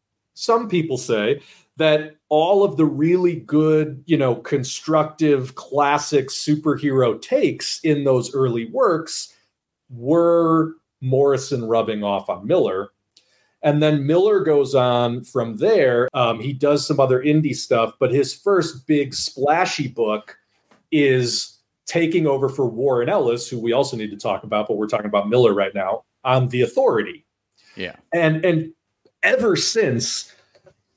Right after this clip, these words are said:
Speaker 1: Miller has pretty much just been doing riffs on The Authority, riffs on that idea of, like,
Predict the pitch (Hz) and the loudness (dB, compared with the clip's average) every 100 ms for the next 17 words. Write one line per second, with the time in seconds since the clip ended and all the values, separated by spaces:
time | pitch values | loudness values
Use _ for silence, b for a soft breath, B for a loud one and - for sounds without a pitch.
0 | _ - 151 190 180 160 - - - 190 | _ -2 0 2 2 0 -2 -6 -2 2
1 | 185 156 - 151 131 151 120 135 143 127 | 4 4 2 -4 -2 -2 -2 0 2 2
2 | 113 107 139 127 - - - - 127 113 | -2 -2 0 0 -2 -10 -10 -6 -4 -2
3 | 110 104 104 98 - 107 95 90 90 - | -2 -6 -6 -8 -4 -4 -4 -8 -14 -20
4 | _ _ - 120 156 156 - 165 139 139 | _ _ -8 2 2 2 -2 -2 0 0
5 | 131 123 117 135 131 123 123 107 113 107 | 0 -2 -4 -2 -2 -2 -6 -4 -4 -6